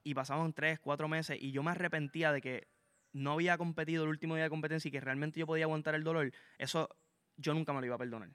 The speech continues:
Y eso así él me lo dijo, "Tú nunca te vas a perdonar eso. So, piénsalo bien esta noche, piensa en tú en el futuro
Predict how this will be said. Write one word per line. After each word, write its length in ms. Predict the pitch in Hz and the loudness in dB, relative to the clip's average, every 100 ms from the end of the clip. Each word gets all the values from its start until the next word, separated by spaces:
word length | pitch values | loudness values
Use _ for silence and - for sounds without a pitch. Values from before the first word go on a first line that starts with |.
| _ | _
Y 120 | - 135 | -4 -2
eso 140 | 139 | 0
así 160 | 147 151 | 0 2
él 80 | 143 | 2
me 80 | |
lo 80 | 135 | 0
dijo, 200 | 123 120 | -2 -4
"Tú 100 | 107 | -4
nunca 280 | 143 156 151 | -2 0 -2
te 80 | 143 | -4
vas 180 | 120 - | -4 -4
a 80 | 113 | -4
perdonar 340 | 127 127 110 | -4 -4 -6
eso. 200 | 117 - | -8 -10
So, 240 | - 117 - - - _ _ | -6 -6 -8 -20 -20 _ _
piénsalo 340 | 127 131 180 196 | -8 -4 0 2
bien 160 | 196 | 2
esta 180 | 196 202 | 0 -2
noche, 320 | 170 131 147 - _ _ - - _ _ _ _ _ - | -2 -4 -10 -14 _ _ -20 -20 _ _ _ _ _ -4
piensa 460 | 147 160 202 190 180 | 0 2 6 6 6
en 320 | 170 156 143 | 4 2 0
tú 160 | - 180 | 4 6
en 60 | 202 | 6
el 80 | 202 | 2
futuro 500 | 214 208 175 147 | -2 0 0 0